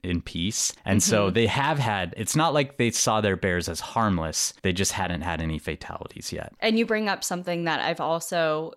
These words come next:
Speaker 2: you know, obviously both Yellowstone and Great Smoky Mountains and obviously Glacier that we know now, have had a very interesting story about roadside feeding attractions.
Speaker 1: Mm-hmm.
Speaker 2: Like, it was an attraction for people
Speaker 1: Right.
Speaker 2: to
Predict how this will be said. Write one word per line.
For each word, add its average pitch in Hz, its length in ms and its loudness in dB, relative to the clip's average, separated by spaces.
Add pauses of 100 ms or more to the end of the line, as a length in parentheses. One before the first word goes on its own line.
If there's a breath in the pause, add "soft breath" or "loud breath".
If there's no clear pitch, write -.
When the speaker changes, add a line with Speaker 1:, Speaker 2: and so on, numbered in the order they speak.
Speaker 2:
you 208 160 -2
know, 180 180 2
obviously 175 840 0
both 180 200 4
Yellowstone 170 680 0
and 226 240 0
Great 180 220 -2
Smoky 170 240 -6
Mountains 156 440 -2 (480 loud breath)
and 175 320 0 (340)
obviously 160 440 -2
Glacier 151 460 -4
that 143 160 -8
we 151 140 -6
know 151 160 -2
now, 156 500 -2
have 208 240 -2
had 170 380 0 (100)
a 185 60 0
very 180 300 0
interesting 185 540 -2
story 160 360 2
about 143 460 -2 (200)
roadside 175 580 2
feeding 175 380 -2
attractions. - 540 -2
Speaker 1:
Mm-hmm. - 80 2
Speaker 2:
Like, 185 100 4
it 262 80 4
was 262 140 2
an 214 80 2
attraction 185 880 -4 (100)
for 226 160 2
people 185 300 0
Speaker 1:
Right. 180 100 -4
Speaker 2:
to 165 140 -4